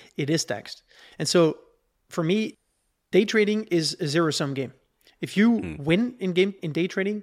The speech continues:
Speaker 1: or in trading in general, someone else loses, right? And so fundamentally, I'm against trading. I don't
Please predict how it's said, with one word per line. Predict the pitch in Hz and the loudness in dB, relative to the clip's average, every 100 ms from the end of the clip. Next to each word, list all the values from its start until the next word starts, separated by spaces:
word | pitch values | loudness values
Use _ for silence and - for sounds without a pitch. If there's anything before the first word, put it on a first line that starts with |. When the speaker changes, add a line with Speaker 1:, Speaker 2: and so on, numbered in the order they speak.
| - | -6
Speaker 1:
or | 175 156 | -2 0
in | |
trading | 139 160 160 | 0 0 2
in | 147 | 0
general, | 151 175 202 - - | -2 -2 -4 -8 -4
someone | 175 156 | 0 2
else | 160 156 | 0 -2
loses, | 151 131 127 - - | -6 -6 -10 -16 -10
right? | 151 - _ - - _ _ _ _ _ - | -8 -10 _ -20 -20 _ _ _ _ _ -6
And | 156 | -2
so | 170 151 | 0 0
fundamentally, | 175 151 160 165 156 160 | 0 0 0 0 0 0
I'm | 160 | -2
against | 147 151 160 - - - | -2 -2 -4 -6 -10 -10
trading. | - 160 170 175 - | -2 0 -2 -6 -8
I | 147 | -4
don't | 151 151 | -4 -4